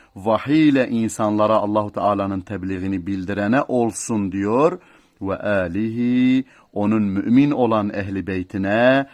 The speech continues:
et-tahirin, onlar ki temizdir. Şirkten, kötülüklerden, küfürden temiz olan onun aline de salat ve selam olsun. Bir tek onlara değil, ve sahabetihi, onunla o davada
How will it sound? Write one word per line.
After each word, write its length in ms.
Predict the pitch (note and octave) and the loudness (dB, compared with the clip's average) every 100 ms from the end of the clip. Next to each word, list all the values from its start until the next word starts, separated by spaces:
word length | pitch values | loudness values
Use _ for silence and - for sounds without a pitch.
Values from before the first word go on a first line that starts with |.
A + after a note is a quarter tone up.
| _ - | _ -10
et-tahirin, 1120 | G2+ _ G2+ F2+ F2 F2+ F2+ G#2 A2+ A#2 A2+ | -10 _ -2 -2 -2 -6 -6 -4 -4 -4 -6
onlar 300 | G2 F2+ F2+ | -8 -8 -8
ki 140 | - - | -10 -16
temizdir. 880 | G#2 F#2 F2+ D#2+ - E2+ E2 E2 - _ - - | -10 -6 -6 -8 -10 -10 -8 -12 -16 _ -20 -18
Şirkten, 920 | - A2 G#2+ - A2+ G#2+ A2+ A#2+ A#2+ | -8 -6 -6 -6 -2 2 2 2 0
kötülüklerden, 1120 | A#2+ G#2 G#2+ G2 F#2+ G#2 F#2+ E2+ G#2+ A2+ A#2 | -2 -8 -6 -8 -4 -4 -4 -4 -4 -2 -4
küfürden 720 | A2+ G#2+ - G2+ F2 G#2+ A#2 | -8 -12 -10 -8 -4 -2 -2
temiz 400 | A#2 G#2+ G#2+ B2 | -2 -2 0 0
olan 460 | - A#2 A2+ A2 G2 - _ - | 0 0 2 0 -2 -8 _ -4
onun 300 | G#2+ G#2+ G#2+ | -2 0 -2
aline 600 | G2+ G2+ G2 F#2+ A2 A2+ | 0 0 0 -2 -2 2
de 340 | C3+ D3 D3+ - _ | 4 4 2 -4 _
salat 600 | - - G2+ A2 A2+ - | -10 -4 2 2 2 -2
ve 80 | G2+ | -8
selam 500 | - F#2 G#2 A2 A2 | -6 -4 0 0 -2
olsun. 840 | G2+ F#2+ - - C#3 D3 C#3+ A#2+ - - - | -2 -4 -4 0 4 6 6 4 0 -12 -12
Bir 120 | G#2 | -6
tek 220 | - C3+ | -2 -2
onlara 480 | B2+ C3 B2+ C3+ B2 | 0 2 4 4 2
değil, 400 | C#3 F3+ D#3+ A2+ | 2 4 4 2
ve 120 | G2+ | 0
sahabetihi, 1300 | G2 - G2+ G#2 G2 F#2+ G2+ - A2+ A#2+ D#3 E3 D#3 C#3 - _ _ | -2 -6 -4 -2 -2 -2 -6 -4 -4 0 0 2 0 -2 -12 _ _
onunla 520 | G#2 G#2 B2 C3+ B2 | -4 0 4 4 4
o 240 | A2+ A#2 G2+ | 0 -4 -2
davada 720 | G#2 G#2 G#2 G#2 E3 F3+ | -2 0 0 2 4 4